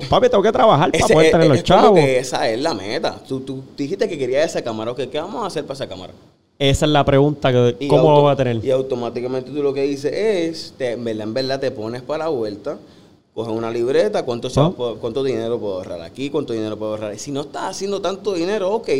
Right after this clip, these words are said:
Speaker 2: vamos a buscar maneras de hacer dinero.
Speaker 1: Exacto.
Speaker 2: Una vez tú en verdad, en verdad buscas maneras de hacer dinero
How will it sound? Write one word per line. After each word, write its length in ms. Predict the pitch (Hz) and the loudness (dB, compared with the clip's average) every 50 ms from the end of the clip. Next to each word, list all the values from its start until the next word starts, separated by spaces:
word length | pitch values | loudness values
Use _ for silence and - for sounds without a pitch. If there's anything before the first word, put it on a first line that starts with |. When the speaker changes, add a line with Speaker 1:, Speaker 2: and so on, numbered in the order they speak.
| 135 131 | 0 -2
Speaker 2:
vamos 240 | 127 131 143 156 175 | -4 -4 -2 -2 -2
a 40 | |
buscar 260 | 180 175 175 - 202 196 | -2 -4 -4 -4 -4 -4
maneras 520 | 185 170 151 131 127 131 147 170 185 180 | -2 -4 -4 -4 -4 -4 -2 -4 -2 -2
de 60 | 175 | -4
hacer 260 | 139 - 123 123 135 | -6 -4 -4 -6 -6
dinero. 460 | 147 165 156 135 139 165 190 185 135 - - - - - - _ _ _ | -6 -4 -4 -2 -2 -2 -2 -2 -4 -6 -8 -16 -20 -20 -20 _ _ _
Speaker 1:
Exacto. 460 | - - 110 104 - - - 107 104 - | -4 0 0 0 0 0 -4 -4 -2 -2
Speaker 2:
Una 220 | 127 127 123 123 | -4 -2 0 0
vez 220 | 127 143 143 - | -2 -2 -4 -4
tú 160 | - 147 135 135 | -6 -2 -2 -2
en 180 | 127 113 202 - | -2 -2 -4 -6
verdad, 280 | 117 104 101 110 120 | -8 -6 -6 -6 -4
en 100 | 139 151 156 | -4 -2 -2
verdad 240 | 175 175 170 180 | -2 -2 -2 -2
buscas 280 | 185 180 175 - 185 180 | -2 -4 -4 -6 -8 -6
maneras 380 | 196 202 202 190 190 185 180 175 | -6 -6 -6 -6 -4 -6 -6 -6
de 80 | 185 | -6
hacer 220 | 175 - 180 170 170 | -4 -4 -4 -6 -4
dinero 520 | 180 180 151 120 117 110 110 117 131 156 | -6 -4 -4 -4 -4 -4 -4 -4 -6 -8